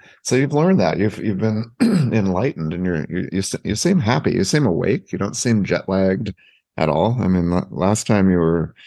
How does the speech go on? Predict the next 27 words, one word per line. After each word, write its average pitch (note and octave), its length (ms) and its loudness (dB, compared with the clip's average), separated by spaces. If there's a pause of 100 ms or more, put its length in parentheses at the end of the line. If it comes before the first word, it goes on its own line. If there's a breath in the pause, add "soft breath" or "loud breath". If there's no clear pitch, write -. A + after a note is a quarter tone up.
(320 loud breath)
kinda F#2 160 0
coming F2 280 2
out F2+ 180 4
of D#2+ 100 0
it, C2 180 -2
but, - 180 -2 (580 soft breath)
um, E2+ 400 -2
yeah, D3 320 0 (240)
you're, D2 280 -4
you're F#2+ 180 -2
gonna G2 140 4
be D#2+ 440 2 (1120)
really E2+ 640 0 (760)
groggy F2+ 500 0
when D#2+ 140 2
you D#2 100 0
get D#2 180 0
back C2 240 -4
here. A2+ 180 2
But E2 60 2
right F2 200 0
now, G2+ 200 2
you F2+ 100 0
seem F2+ 220 -2
to E2+ 80 -2
be, E2 160 2
uh, D#2+ 140 0